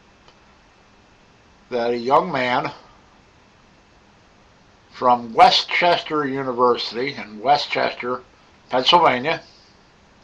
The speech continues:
has come down with a case of bacterial meningitis. Now I'm gonna put the link to this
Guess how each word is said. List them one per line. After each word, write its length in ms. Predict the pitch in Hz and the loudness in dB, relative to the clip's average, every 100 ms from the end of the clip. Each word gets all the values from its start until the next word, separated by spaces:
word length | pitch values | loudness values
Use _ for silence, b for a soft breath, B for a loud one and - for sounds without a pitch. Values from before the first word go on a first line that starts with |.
| _ _ _ _ _ _ _ _ _ _ | _ _ _ _ _ _ _ _ _ _
has 480 | - 131 131 127 120 | 0 6 6 6 2
come 260 | - 135 131 | -2 -4 -2
down 320 | 135 135 139 | 0 2 2
with 120 | 131 | 0
a 40 | 123 | 0
case 460 | 135 131 131 - | 2 2 2 0
of 240 | 123 110 113 | -2 -2 2
bacterial 680 | 131 - - 131 131 131 | 4 2 -2 0 2 2
meningitis. 840 | 123 120 123 127 196 180 - - - _ b b b b b _ | 2 -4 -4 6 8 8 4 -8 -10 _ b b b b b _
Now 180 | 110 120 | -2 0
I'm 60 | 131 | 0
gonna 160 | 131 | 0
put 220 | 131 139 | 0 -2
the 60 | 127 | -2
link 320 | 131 180 190 | 0 0 0
to 100 | 135 | -4
this 480 | 123 127 - - | -2 -2 -2 -4